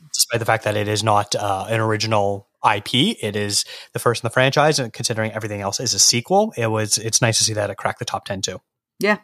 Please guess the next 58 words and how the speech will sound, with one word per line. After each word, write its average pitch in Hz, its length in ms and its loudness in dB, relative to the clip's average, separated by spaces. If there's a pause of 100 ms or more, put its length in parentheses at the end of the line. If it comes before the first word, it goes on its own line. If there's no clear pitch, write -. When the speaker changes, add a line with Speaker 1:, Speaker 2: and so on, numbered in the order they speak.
Speaker 2:
I, 170 220 0 (220)
I 147 60 -8
mean, 139 240 -6 (140)
you, 196 180 4
I 196 100 6
think 220 160 0
you 156 80 4
and 147 80 2
I 143 80 4
are 139 80 2
both 135 220 0
very 135 160 0
big 127 200 -6
Batman 123 440 -4
people, 135 500 -6
just - 260 -10
generally 135 380 -2
Speaker 1:
Mm-hmm. 139 80 2
Speaker 2:
speaking. - 380 -4
So, 135 360 0 (380)
yeah, 143 180 4
it's 135 140 -4
nice 160 260 2
that 147 280 2
it 143 200 -4
did 135 320 2
so 131 400 -2 (140)
well, 151 460 6
and, 131 360 -4
um, 131 520 -4 (120)
and 175 160 2
also 262 200 4
it 226 100 6
was 240 140 2
a 214 40 2
different 262 320 2
type 220 200 -2
of 147 80 0
Batman. 127 340 0
It 151 60 -2
was 156 100 -2
long 170 320 4
too. 143 380 0
Again, 175 420 4
it 135 60 0
was 190 160 2
a 180 40 0
year 202 280 2
of 160 100 -2
Speaker 1:
Yeah. - 120 4
Speaker 2:
very 208 120 2
long 165 340 0
movies. 165 560 -4 (440)
Like, 160 160 2
all 196 160 8
these 208 200 4
movies 156 320 0
are 139 360 2